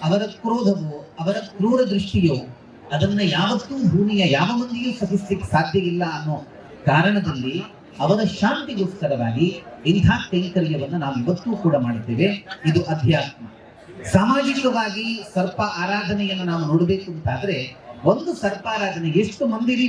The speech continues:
ಭೂ-, ಸ್ವರ್ಗ ಇವತ್ತು ಭೂಮಿಗೆ ಧರೆಗಿಳಿದು ಬಂದಂತಿದೆ ಅಂತ. ನಾಳೆ ಸೂರ್ಯನಿಗೂ ಕೂಡ ನಾಚಿಕೆ ಆಗಬೇಕು, ನಾನು ಇಲ್ಲಿ ಇವತ್ತು, ಇವತ್ತು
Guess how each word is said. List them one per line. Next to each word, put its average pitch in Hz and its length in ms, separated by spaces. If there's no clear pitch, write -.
ಭೂ-, 220 300
ಸ್ವರ್ಗ 208 340
ಇವತ್ತು 247 360
ಭೂಮಿಗೆ 226 500
ಧರೆಗಿಳಿದು 220 520
ಬಂದಂತಿದೆ 214 580
ಅಂತ. 185 240
ನಾಳೆ 208 260
ಸೂರ್ಯನಿಗೂ 262 680
ಕೂಡ 247 160
ನಾಚಿಕೆ 226 400
ಆಗಬೇಕು, 208 320
ನಾನು 202 180
ಇಲ್ಲಿ 208 280
ಇವತ್ತು, 226 280
ಇವತ್ತು 220 320